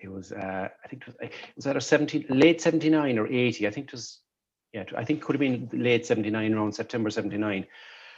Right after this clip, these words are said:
Um, I auditioned for the train centre in Finuge, which was literally three miles down the road. Like, so it was, again, very local to, to, to me. Um, and was lucky enough to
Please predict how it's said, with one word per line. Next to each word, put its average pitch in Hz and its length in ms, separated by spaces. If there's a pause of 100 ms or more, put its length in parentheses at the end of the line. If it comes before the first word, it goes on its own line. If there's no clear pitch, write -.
(160)
Um, 101 380 (100)
I 107 60
auditioned 107 440
for 101 500 (680)
the - 60
train 127 180
centre - 280 (200)
in 107 80
Finuge, 107 340 (120)
which 107 160
was - 340
literally 104 480 (160)
three 110 160
miles 98 240
down 98 160
the 95 80
road. 110 180
Like, 85 120
so 98 120
it 95 100
was, 101 220
again, 104 260
very 98 200
local 104 340
to, 92 260
to, 90 420
to 95 120
me. 87 140 (640)
Um, 95 420 (440)
and 110 140
was 107 120
lucky 107 200
enough 101 200
to 90 200